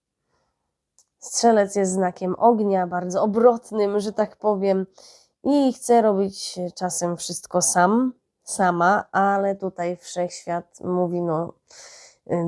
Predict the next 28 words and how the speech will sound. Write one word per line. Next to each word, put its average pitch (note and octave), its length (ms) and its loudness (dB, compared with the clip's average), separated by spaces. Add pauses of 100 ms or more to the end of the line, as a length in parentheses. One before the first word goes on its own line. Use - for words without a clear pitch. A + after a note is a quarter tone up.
deleguj G3+ 480 4
zadania, F#3+ 580 2
a F3+ 160 -2
ty C#4+ 380 0
skup - 520 -4
się A3+ 240 0
na F#3 200 0
swoich A3+ 560 0
najważniejszych G3+ 1400 0
priorytetach. F3+ 1000 -2 (600)
I G3 100 0
jednym F#3+ 340 2
z F#3+ 100 -12
tych G3 220 -8
priorytetów F3+ 600 0
powinna F3+ 560 -2
być E3+ 280 -6
integracja G3 760 0
wewnętrznego F#3 840 0
cienia, F#3 560 2 (540)
chociaż G3 220 -6
czuję, G3 220 4
że F#3+ 80 4
niektórzy F#3+ 380 2
będą F#3+ 360 4
od F#3 140 -2
tego G3+ 260 0
uciekać. - 960 -4